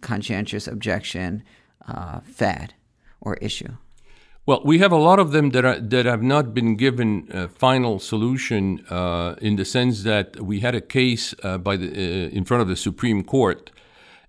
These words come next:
Speaker 2: and which is that Master Cake case, which is a Christian, uh, baker did not want to sell a cake, uh, f-,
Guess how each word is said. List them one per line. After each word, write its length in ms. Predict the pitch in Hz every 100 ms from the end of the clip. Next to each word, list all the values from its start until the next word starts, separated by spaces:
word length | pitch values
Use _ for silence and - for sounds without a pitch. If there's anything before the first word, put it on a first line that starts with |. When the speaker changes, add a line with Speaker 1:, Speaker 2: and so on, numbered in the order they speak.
| -
Speaker 2:
and 500 | 107 107 104 95 95
which 260 | 101 110 113
is 160 | 101
that 280 | 95 98 -
Master 480 | 104 127 139 - 110
Cake 420 | - 107 87 - - -
case, 360 | - 87 87 -
which 240 | 98 92
is 200 | 101 92
a 180 | 98 90
Christian, 720 | - 127 123 - 107 104 -
uh, 640 | 98 95 90 87 87 87 - - - - - - _ - - - - 101
baker 500 | 117 151 - 104 95 - - -
did 180 | 82 95
not 340 | 113 123 131 123
want 400 | 113 113 113 -
to 220 | 110 104
sell 440 | - 127 117 110 -
a 60 |
cake, 520 | 98 - 110 101 - 107
uh, 280 | 98 92 -
f-, 260 | - -